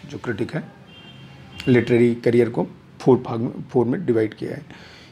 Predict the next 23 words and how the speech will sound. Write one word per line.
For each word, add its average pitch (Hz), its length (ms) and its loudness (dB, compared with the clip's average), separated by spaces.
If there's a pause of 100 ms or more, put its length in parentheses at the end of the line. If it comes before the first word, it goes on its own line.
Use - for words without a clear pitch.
(120)
He 156 80 10
was 185 160 10
not 165 180 6
of 180 40 4
an 180 120 6
age 165 360 4
but 160 120 6
for - 20 -4
all 147 400 6
the 147 100 4
time 135 240 2
who 135 160 0
said, 135 180 0 (220)
ऐसा 127 240 0
बेन 120 220 0
जॉनसन 120 380 2
ही 110 60 -2
कह 117 140 0
सकता - 340 -6
है 117 60 -4
भाई, 113 180 -8 (760)
ठीक 135 180 0
है। 170 140 2